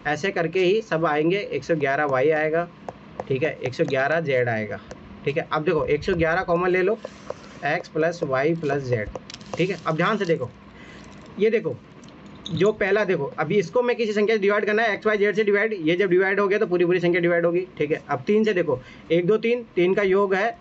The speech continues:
तो स्वाभाविक सी बात है ये भी divide होगा, तो तीन से भी डिवाइडेड होगा। सैंतीस देखो, सैंतीस into तीन करोगे तो direct पूरा पूरा भाग चले जाएगा, आ गया। तो ये सारी की सारी संख्या तीन से, सैंतीस से और इससे विभाजित है,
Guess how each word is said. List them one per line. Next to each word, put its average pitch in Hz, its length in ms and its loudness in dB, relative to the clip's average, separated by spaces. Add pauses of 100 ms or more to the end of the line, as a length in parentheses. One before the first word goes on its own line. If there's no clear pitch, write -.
(120)
तो 160 60 0
स्वाभाविक 165 280 0
सी 170 80 -2
बात 170 160 2
है 165 80 2
ये 143 80 4
भी 151 80 0
divide 156 260 2
होगा, 156 180 2
तो 156 100 -6
तीन 147 200 0
से 160 80 2
भी 160 60 -2
डिवाइडेड 156 380 2
होगा। 151 180 -2 (300)
सैंतीस 196 360 -2
देखो, 160 280 0 (280)
सैंतीस 202 640 -2 (140)
into 165 380 2 (180)
तीन 175 280 2
करोगे 156 500 0
तो 170 120 -4
direct 143 340 -2 (160)
पूरा 143 160 0
पूरा 143 240 -2
भाग 131 220 0
चले 120 220 0
जाएगा, 107 340 -6 (800)
आ 123 120 -2
गया। 113 160 -4 (340)
तो 147 80 -4
ये 131 200 2
सारी 139 300 -4
की 151 80 -4
सारी 131 260 -4
संख्या 135 320 -2
तीन 143 240 -2
से, 170 160 -2
सैंतीस 147 360 -4
से 190 100 0
और 143 200 -2
इससे 135 200 -2
विभाजित 131 420 0
है, 170 120 -2